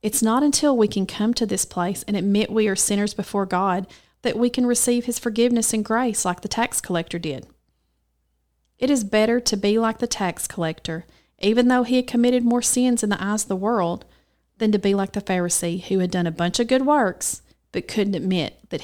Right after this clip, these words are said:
he too was a sinner. Have you ever admitted to yourself or Jesus that you're a sinner? Have you ever asked Jesus to forgive you of your sins and be Lord of your life?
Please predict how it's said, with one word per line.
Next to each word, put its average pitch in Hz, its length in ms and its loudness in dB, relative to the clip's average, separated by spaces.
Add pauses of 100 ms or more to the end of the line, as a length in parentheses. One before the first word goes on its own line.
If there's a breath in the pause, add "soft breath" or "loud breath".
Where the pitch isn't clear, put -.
he 196 140 2
too 170 480 -4
was 165 160 -10
a 175 40 -8
sinner. - 380 -4 (1300)
Have 233 120 0
you 339 160 2
ever 220 240 0
admitted 202 400 0
to 220 140 -2
yourself 214 520 -2
or 202 80 -4
Jesus 190 440 -4
that 190 160 -6
you're 190 140 -4
a 180 40 -8
sinner? 190 460 -4 (1500)
Have 208 180 -8
you 262 220 0
ever 214 340 0
asked 214 240 -2
Jesus 190 380 0
to 196 100 -2
forgive 196 400 -2
you 185 160 -2
of 180 160 -6
your 190 80 -2
sins 156 640 -2 (160)
and 190 160 0
be 185 120 2
Lord 175 280 -2
of 170 120 -8
your 175 80 -6
life? 165 400 -8